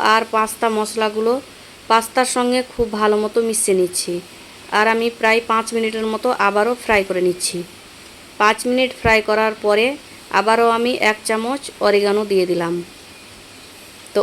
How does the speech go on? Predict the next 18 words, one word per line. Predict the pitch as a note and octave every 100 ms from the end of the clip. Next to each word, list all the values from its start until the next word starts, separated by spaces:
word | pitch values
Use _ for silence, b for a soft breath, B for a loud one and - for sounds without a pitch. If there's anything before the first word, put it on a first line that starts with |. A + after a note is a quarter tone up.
| -
অরিগানোটা | A3+ A#3+ B3 B3 B3 A#3
দিয়ে | A#3 A#3+ A3+
আবারও | A3 A3+ A#3 A#3
খুব | A#3 A3
ভালো | A3+ A3+
মতো | A3+ A3+ A3
মিশিয়ে | A3 - A3+ A3+ A3+
প্রায় | G#3+ G#3
দুই | A3 A3+
মিনিটের | A#3 A3+ A3 A3 A3
মতো | G#3+ A3+ -
ফ্রাই | G#3+ G#3 G#3
করে | A3 B3 - B B - G3
গ্যাসের | G3+ G#3 A#3 A3+
ফ্লেম | A#3 A3+ A3
বন্ধ | G#3 G#3 G3+
করে | G#3 G#3 G#3+
আমি | A#3+